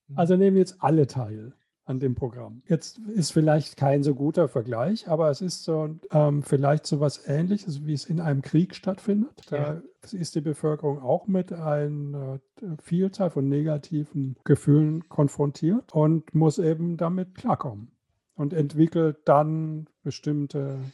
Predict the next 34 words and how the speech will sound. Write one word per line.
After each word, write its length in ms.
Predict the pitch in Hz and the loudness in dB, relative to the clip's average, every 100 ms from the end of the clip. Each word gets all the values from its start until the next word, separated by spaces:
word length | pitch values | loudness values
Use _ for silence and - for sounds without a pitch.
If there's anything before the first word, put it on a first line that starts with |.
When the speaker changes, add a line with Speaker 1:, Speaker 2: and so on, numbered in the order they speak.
| _ | _
Speaker 1:
Strategien, 680 | - - 147 143 120 139 131 | -10 -2 -2 -2 2 4 4
wie 80 | 123 | 2
es 120 | - | 0
da, 100 | 143 135 | -4 -4
wie 440 | 127 139 135 135 - | -4 -4 -2 -4 -4
die 140 | 135 | -4
Leute 300 | 131 135 127 | -2 -4 -2
damit 220 | 131 127 - | -4 -4 -4
umgehen. 340 | 117 117 120 _ _ _ _ | -4 -4 -10 _ _ _ _
Also 220 | 131 139 135 | -10 -10 -10
Speaker 2:
Ja. 40 | - _ _ _ - | -14 _ _ _ -8
Speaker 1:
in 160 | 147 | -6
irgendeiner 360 | - 147 143 127 | 0 0 0 -2
Weise 260 | 131 131 127 | 0 2 2
bestimmte 680 | - 131 139 127 131 127 139 _ _ _ | 0 -2 -2 0 2 0 -4 _ _ _
Vermeidungsstrategien. 1000 | 147 135 139 139 - - 131 147 131 135 | 4 6 6 4 2 -4 -2 -2 -2 -4
Also 160 | 143 139 | -2 0
es 100 | 135 | 0
ist 180 | 156 - | -4 -2
natürlich 400 | 117 127 123 120 | -4 0 -2 -2
noch 200 | 120 127 | -6 -2
mal, 280 | 127 117 123 147 - _ _ _ - | 0 -2 -6 -14 -18 _ _ _ -10
der 80 | 123 | -8
Kontext 400 | - 110 147 120 | -2 2 2 2
ist 100 | 123 | 0
natürlich 260 | 123 131 120 | -2 0 -2
noch 80 | 127 | -2
mal 120 | 123 | -4
ein 60 | 113 | -6
komplett 540 | 123 107 120 - - | -8 -6 -8 -10 -10
anderer, 420 | 135 185 220 214 | -8 -2 -4 0
aber 220 | 147 156 | 0 0
die 260 | 147 151 165 _ _ | 0 -2 -4 _ _
emotionale, 1080 | - 139 143 131 - 127 123 117 123 123 117 | -2 0 2 0 0 -2 -2 -6 -8 -10 -10